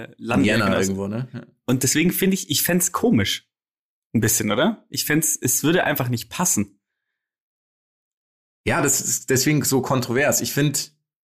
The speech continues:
Speaker 2: also ich würd mich, glaub ich, auch beim Anblick so ein bisschen stören, würd ich sagen.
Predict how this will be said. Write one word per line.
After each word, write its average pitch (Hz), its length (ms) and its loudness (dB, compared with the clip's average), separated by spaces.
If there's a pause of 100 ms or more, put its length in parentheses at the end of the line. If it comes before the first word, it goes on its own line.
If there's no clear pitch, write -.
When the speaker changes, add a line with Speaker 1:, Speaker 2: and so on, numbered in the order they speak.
(1000)
Speaker 2:
also 117 160 2
ich 120 140 0
würd 151 120 0
mich, - 120 -6
glaub - 140 2
ich, 127 160 -2
auch - 80 0
beim 113 180 2
Anblick 139 360 0
so 123 100 0
ein - 20 4
bisschen 120 220 0
stören, - 520 0
würd 151 100 -4
ich 120 100 -2
sagen. 107 320 -2